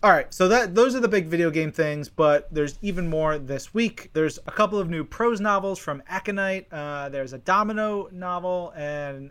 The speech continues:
uh, an Asgardian one. These are the first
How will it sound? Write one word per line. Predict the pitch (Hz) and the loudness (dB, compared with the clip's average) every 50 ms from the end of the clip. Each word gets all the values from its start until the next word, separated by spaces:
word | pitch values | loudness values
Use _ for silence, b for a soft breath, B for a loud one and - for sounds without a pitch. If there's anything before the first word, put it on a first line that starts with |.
| - | -16
uh, | - 135 131 127 131 127 127 | -14 -14 -12 -12 -12 -14 -14
an | 131 127 | -14 -16
Asgardian | 127 120 - - 175 185 196 190 190 190 185 | -16 -16 -10 -4 -2 0 0 0 -2 -4 -4
one. | 180 175 170 170 165 - b b b b b b - | -4 -2 -2 -2 -4 -6 b b b b b b -10
These | 139 151 156 156 143 151 | -4 -2 -2 -2 -2 -2
are | 151 | -4
the | 139 143 | -4 -4
first | - - 160 151 - - | -6 -4 -4 -4 -4 -6